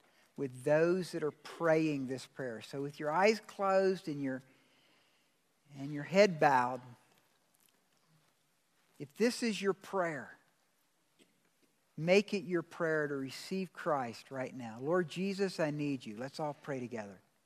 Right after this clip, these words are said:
"Lord Jesus, I need you. Thank you for dying on the cross for my sins. Thank you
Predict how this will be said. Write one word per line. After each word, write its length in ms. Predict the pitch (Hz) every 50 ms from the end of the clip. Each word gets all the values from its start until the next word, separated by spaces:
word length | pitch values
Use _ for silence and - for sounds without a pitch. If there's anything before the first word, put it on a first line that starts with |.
| _ _ _ _ _ _ _ _ _ _
"Lord 220 | 147 147 147 131
Jesus, 580 | - - 151 170 180 190 185 208 202 196 185 -
I 260 | 170 156 151 147 143
need 380 | 139 139 139 139 135 135 127 120
you. 200 | 117 107 - - - - _ _ _ _ _ _ _ _ _ _ _ _ _ _ _ _ _ _ _ _ _ -
Thank 320 | 185 180 185 196 202 - -
you 120 | 202 196
for 200 | - - 160 143
dying 460 | 127 - 151 151 151 160 170 170 170
on 80 | 170 170
the 80 | 170
cross 440 | - - - 160 151 135 123 117 -
for 160 | - - 135
my 180 | 127 123 113 110
sins. 520 | - - - 117 104 95 90 _ - - _ _ _ _ _ _ _ _ _ _ - - - - - - - - - - - - - - - - - - - - - - - - - - - - - - - - - - - - - - - - - - - 180 - - - - - - - - _ _ _ _ _ _ _ _ _ _ _ _ _ _ _ _ _ _ _ _ _ _ -
Thank 360 | 175 175 185 196 196 - -
you 400 | 185 185 185 180 180 180 170 170